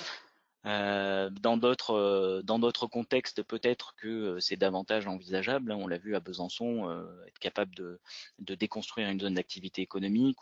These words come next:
ou, euh, dans les Pyrénées, être capable de refuser de, de construire d'i-, d'autres zones d'activité économique. Euh, c'est effectivement, euh, euh, le, le plus délicat,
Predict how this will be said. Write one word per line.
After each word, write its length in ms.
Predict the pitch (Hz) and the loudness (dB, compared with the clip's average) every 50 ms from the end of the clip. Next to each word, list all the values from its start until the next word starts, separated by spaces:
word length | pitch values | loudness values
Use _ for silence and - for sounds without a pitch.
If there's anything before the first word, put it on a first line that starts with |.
| - | -8
ou, 260 | 104 101 98 98 98 95 | -12 -10 -6 0 2 4
euh, 460 | 87 87 85 87 90 90 90 92 92 | 4 4 4 2 0 -2 -4 -6 -6
dans 160 | 95 98 101 | -2 -2 0
les 120 | 98 98 95 | 0 0 -2
Pyrénées, 640 | - - 107 95 95 101 104 110 110 110 110 107 95 | -2 -2 -2 0 0 0 2 2 2 4 4 2 2
être 120 | 87 - | 0 0
capable 300 | - 95 - 107 98 92 | -2 0 0 0 -2 0
de 80 | 95 92 | -2 -2
refuser 640 | 87 104 117 - - 120 120 113 117 120 117 113 | 0 0 0 0 -2 -4 -2 0 2 4 4 2
de, 120 | 104 95 | 0 -2
de 560 | 90 90 87 - _ - - - - _ _ _ | -8 -10 -10 -12 _ -18 -18 -18 -18 _ _ _
construire 400 | - 98 92 - - - 113 110 | -6 -4 -4 -4 -2 -2 -2 -2
d'i-, 640 | 107 95 92 92 87 87 87 - - - - - 92 92 | -2 -4 -6 -6 -6 -6 -8 -8 -10 -12 -12 -14 -2 2
d'autres 520 | 131 143 151 - - - 98 87 82 - - - | 4 4 4 2 0 -2 -2 -2 -2 -6 -12 -6
zones 220 | 101 104 101 98 | -4 -2 0 2
d'activité 540 | 95 92 - - - 107 95 98 - - 104 | 2 0 0 -2 -6 -8 -8 -8 -6 -4 -4
économique. 640 | 98 - - 90 90 87 87 101 127 131 - - - - - - - - - - - | -4 -4 -4 -4 -2 -2 -2 -2 -2 -4 -6 -10 -10 -10 -8 -8 -8 -8 -10 -10 -6
Euh, 260 | 92 92 87 85 87 90 | -4 -2 0 0 -2 -2
c'est 160 | - - 110 101 | -2 -2 -2 0
effectivement, 680 | - - 101 - - - 107 107 113 113 113 110 104 95 | 0 -2 -4 -4 -2 -2 0 2 2 4 2 2 2 2
euh, 180 | 90 90 90 92 - _ - - - - - - - - _ - | 2 0 -2 -6 -12 _ -20 -20 -20 -18 -20 -20 -20 -20 _ -10
euh, 180 | 90 92 92 - - | -6 -6 -6 -6 -6
le, 240 | - 98 95 98 90 | -8 -6 -4 -4 -4
le 240 | - 92 98 101 101 | -2 -2 -4 -4 -4
plus 240 | - - - 117 113 | -4 -4 -4 0 0
délicat, 600 | 110 104 104 101 - 120 120 127 143 160 202 | 2 0 0 0 0 2 2 4 2 0 -2